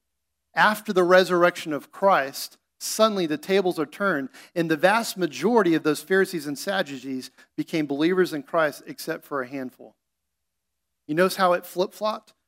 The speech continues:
While he's alive, there's only a handful that believed him, right? Nicodemus. After the resurrection, there's only a handful that rejected him. Why?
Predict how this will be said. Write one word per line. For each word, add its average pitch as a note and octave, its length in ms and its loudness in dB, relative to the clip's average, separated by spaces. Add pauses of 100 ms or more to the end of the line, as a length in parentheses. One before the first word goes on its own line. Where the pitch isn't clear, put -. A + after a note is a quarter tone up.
(160)
While E3+ 260 2
he's G3+ 200 0
alive, G3 380 4
there's E3 140 2
only F#3+ 220 0
a F3+ 40 -2
handful G#3 400 -2
that E3+ 160 -2
believed F#3 240 -2
him, D#3 260 -6 (460)
right? D3+ 260 -4 (160)
Nicodemus. E3+ 760 -4 (640)
After F#3 320 0
the F#3 100 2
resurrection, F3 600 4
there's D#3 140 -2
only F3 220 0
a D3+ 60 -6
handful E3+ 420 -4
that D3 160 -6
rejected C3+ 440 -8
him. A2+ 200 -14
Why? C#3 300 2